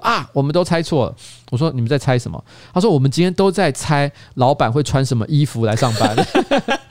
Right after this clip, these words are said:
<laughs> 因为他们有的人可能觉得我今天一定会全副武装，比如穿着这个全套西装来，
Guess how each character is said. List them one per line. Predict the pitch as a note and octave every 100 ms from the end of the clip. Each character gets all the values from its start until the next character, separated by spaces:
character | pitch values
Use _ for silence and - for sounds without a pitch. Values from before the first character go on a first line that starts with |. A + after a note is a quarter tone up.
| C5 G#4 -
<laughs> | - - - A3 G3+ C#3+
因 | D#4
为 | A#3+ -
他 | C#4+
们 | A3+
有 | C#3
的 |
人 | C3 C#3+
可 | C3
能 | B2
觉 | C3
得 | C3+
我 | A2+
今 | D#3
天 | D#3 E3
一 | C3+
定 | C#3
会 | D3
全 | - B2+
副 | C#3+
武 | A2
装， | G#2 A2 A2
比 | D#3+
如 |
穿 | C#3+ C#3+
着 | C3+ A#2+
这 | C#3
个 | A#2+
全 | -
套 | A#2+ C#3+
西 | B2 B2+
装 | C3 A2+
来， | B1+